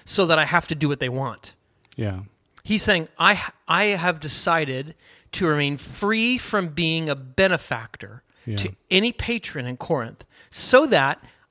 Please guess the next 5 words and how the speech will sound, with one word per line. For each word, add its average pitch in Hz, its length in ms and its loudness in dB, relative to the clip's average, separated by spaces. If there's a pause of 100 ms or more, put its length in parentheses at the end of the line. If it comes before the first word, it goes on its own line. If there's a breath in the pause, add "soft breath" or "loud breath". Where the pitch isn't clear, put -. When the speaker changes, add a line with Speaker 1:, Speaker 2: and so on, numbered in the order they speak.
(120)
Speaker 1:
I 196 200 4
can 240 320 -2
call 160 720 2
these 170 220 -2
wealthy 165 720 0